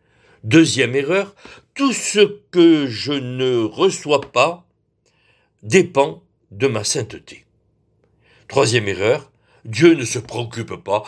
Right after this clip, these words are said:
de nos biens matériels. Une fois écartées ces embûches fallacieuses,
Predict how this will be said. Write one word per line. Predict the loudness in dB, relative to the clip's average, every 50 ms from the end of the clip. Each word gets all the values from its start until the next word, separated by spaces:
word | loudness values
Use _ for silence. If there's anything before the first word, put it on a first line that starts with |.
| -10 -14 -12
de | -8 -4 -4
nos | -2 0 0 -2 -2
biens | -4 -6 -4 -4 -4 -4
matériels. | -6 -10 -16 -16 -18 -18 -18 -18 -18 -20 _ _ _ _ _ _ _ _ _ _ _ -20 -20 -20 -14 -8
Une | -4 -2 0 0
fois | 2 2 2 2 2 0 -6
écartées | -8 -8 -6 -6 -6 -6 -8 -6 -4 -2 -2 -2 -4 -10 _ _ _ -20 -20 -16 -10
ces | -6 -4 -2 -2 0 0
embûches | 0 -2 -2 -4 -6 -6 -8 -8
fallacieuses, | -8 -6 -4 -4 -2 -2 -2 -2 0 0 0 0 -2 -6 -10 -12